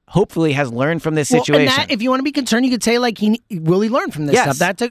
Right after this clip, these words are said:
Speaker 2: that's a
Speaker 1: And that's
Speaker 2: concern,
Speaker 1: on the
Speaker 2: for sure.
Speaker 1: Eagles, right?
Speaker 2: No doubt.
Speaker 1: So
Speaker 2: And on him, to your
Speaker 1: if
Speaker 2: point.
Speaker 1: that, if my brother was involved in that and then he was caught speeding again,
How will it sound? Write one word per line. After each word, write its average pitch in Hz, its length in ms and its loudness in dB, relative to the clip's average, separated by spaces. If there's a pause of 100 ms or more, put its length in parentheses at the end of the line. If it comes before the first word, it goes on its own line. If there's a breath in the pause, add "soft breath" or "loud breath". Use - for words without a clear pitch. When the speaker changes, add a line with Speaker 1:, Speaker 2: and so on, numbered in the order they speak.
Speaker 2:
that's 190 180 -4
a 220 80 -6
Speaker 1:
And 180 100 4
that's 175 100 4
Speaker 2:
concern, 349 180 4
Speaker 1:
on 214 80 2
the 214 60 0
Speaker 2:
for 220 80 2
sure. 247 120 2
Speaker 1:
Eagles, 110 220 -4
right? 147 120 4
Speaker 2:
No 202 60 4
doubt. 220 100 2
Speaker 1:
So 196 300 2 (140)
Speaker 2:
And 269 140 0
on 311 100 2
him, 285 320 -2
to 165 80 -4
your 156 80 0
Speaker 1:
if 196 80 4
Speaker 2:
point. 147 80 0
Speaker 1:
that, 202 160 0
if 160 140 -4
my 180 120 2
brother 156 320 2
was 196 200 2
involved 165 680 2 (140)
in 160 240 2
that 165 320 0 (160)
and 143 120 0
then 143 120 2
he 147 120 2
was 135 160 0
caught 139 300 0
speeding 156 420 0
again, 131 460 -2